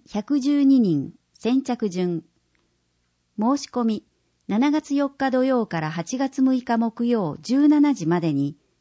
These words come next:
申し込み書を問い合わせ先へ。問い合わせ、市民体育館、または立東市ゴルフ協会事務局、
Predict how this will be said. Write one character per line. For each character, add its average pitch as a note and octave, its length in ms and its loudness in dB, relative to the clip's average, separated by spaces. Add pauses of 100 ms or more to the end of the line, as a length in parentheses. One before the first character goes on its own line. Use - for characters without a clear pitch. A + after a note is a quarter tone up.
(100)
申 C4 220 4
し - 120 -12
込 C4+ 140 -2
み C4 100 2
書 A3+ 260 -2
を G#3+ 80 -4
問 A3+ 280 0
い C4+ 60 2
合 C4 80 2
わ B3+ 100 -2
せ A#3+ 140 -6
先 G3+ 320 -8
へ。 F3 180 -6 (1120)
問 B3 240 0
い B3+ 60 2
合 A#3 60 0
わ A3+ 120 -4
せ、 G3+ 300 -8 (260)
市 - 180 -6
民 D4 260 6
体 C#4 280 -2
育 - 200 -14
館、 D#3 300 -4 (580)
ま G3 140 -4
た C#4+ 160 -2
は F3+ 240 -4 (100)
立 E3+ 220 -8 (100)
東 D4 200 0
市 F3+ 160 -6
ゴ E3+ 140 0
ル C4 80 -2
フ C#4+ 180 -4
協 C4+ 260 0
会 D#3 280 -4
事 D3+ 120 -2
務 G#3+ 140 2
局、 - 380 -8